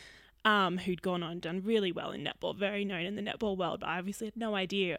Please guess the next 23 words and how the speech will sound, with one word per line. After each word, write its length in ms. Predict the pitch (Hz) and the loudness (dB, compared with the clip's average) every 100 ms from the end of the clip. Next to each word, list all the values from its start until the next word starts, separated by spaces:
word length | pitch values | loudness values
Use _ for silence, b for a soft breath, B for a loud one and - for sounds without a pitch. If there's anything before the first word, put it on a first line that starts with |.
| - | -4
about 240 | 185 170 | -4 -2
them 120 | 196 190 | -2 -4
at 100 | - | -4
the 80 | |
time. 540 | 190 - 254 - - 339 B B B B B B - | -6 -2 0 0 0 -2 B B B B B B 6
Um, 320 | 226 214 202 - | 8 8 4 4
and 140 | 220 | 4
at 120 | - | 2
the 160 | 226 - | -2 6
end 300 | 202 214 220 | 8 8 6
of 160 | 208 196 | 6 4
the 80 | 214 | 2
two-day 540 | - 208 202 196 185 | 2 2 2 2 2
clinic, 640 | - - 208 202 175 - | -2 0 2 4 2 0
and 140 | 196 196 | -2 0
there 80 | |
was, 120 | 190 185 | 0 -2
like, 160 | 196 | -2
a 40 | 240 | -2
hundred 520 | 214 196 190 185 185 - | -2 -2 -2 -4 -6 -16
something 420 | - 185 - 196 | -12 -8 -6 -6
kids 340 | - 196 190 190 | -4 -4 -2 -2
there, 340 | 175 - 240 | -2 0 -2